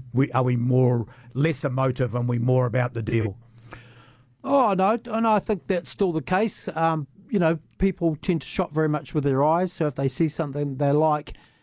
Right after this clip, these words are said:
Speaker 2: then I think they want to buy, and then they just want to make sure that they feel that they're getting a good sense of value, and I don't think that sentiment's changed f-, uh, for the last forty years that I've been involved in,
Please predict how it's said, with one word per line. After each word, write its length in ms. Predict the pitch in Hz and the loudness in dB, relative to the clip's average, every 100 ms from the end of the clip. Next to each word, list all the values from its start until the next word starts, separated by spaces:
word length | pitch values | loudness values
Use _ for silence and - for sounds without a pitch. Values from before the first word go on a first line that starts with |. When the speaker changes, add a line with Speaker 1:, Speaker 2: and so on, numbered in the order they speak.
| _ _ _ | _ _ _
Speaker 2:
then 400 | 175 151 147 143 | -4 0 2 0
I 140 | - | 0
think 240 | 143 160 147 | -2 -4 0
they 80 | |
want 200 | 147 151 | 2 2
to 40 | 139 | 2
buy, 280 | 139 156 151 | 0 2 2
and 100 | 143 | 2
then 100 | 139 | 2
they 100 | 139 | 2
just 220 | 143 - | 0 0
want 80 | 139 | 0
to 100 | 139 | 0
make 120 | 135 | -2
sure 200 | - 143 | 0 0
that 140 | 139 | 0
they 100 | 135 | -2
feel 420 | 131 - 147 143 151 | -4 0 2 2 0
that 240 | 139 - | -6 -2
they're 100 | 139 | -4
getting 260 | 127 143 131 | -2 0 0
a 60 | |
good 180 | 120 139 | 0 -2
sense 280 | - 131 127 | -2 -4 -2
of 80 | 120 | 0
value, 320 | 139 127 120 | 2 2 2
and 100 | 123 | 0
I 60 | |
don't 200 | 135 131 | 0 -2
think 180 | 123 131 | -2 -4
that 180 | 139 127 | -4 -2
sentiment's 440 | - 139 131 127 | -2 0 0 -2
changed 480 | - 156 131 123 - | -4 -2 0 -2 -4
f-, 280 | - - - | -16 -10 -4
uh, 180 | 131 123 | -2 -2
for 140 | 135 | 0
the 80 | 127 | 0
last 260 | 127 131 - | 2 2 2
forty 240 | 139 131 | 0 2
years 220 | 127 127 | 2 2
that 100 | 127 | 2
I've 140 | 131 127 | 0 2
been 120 | 123 | 0
involved 440 | 113 123 123 123 | 0 0 0 0
in, 240 | 127 120 | 2 2